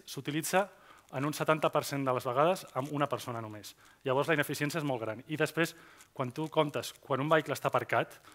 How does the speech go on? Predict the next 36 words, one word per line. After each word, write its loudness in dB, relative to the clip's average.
on -4
cap 6
un -4
vehicle, 0
caben 4
cinc -2
motos. -6
On -6
caben 6
cinc -6
motos -4
també 0
caben 4
nou, 2
de 0
nou 2
a 2
deu 0
bicicletes. -8
I -2
allà 6
també -2
caben 4
entre 0
deu 2
i -2
entre -4
setze, 4
setze -4
patinets. -4
Si -6
fem 4
uns -2
números, 2
amb 0
deu, 6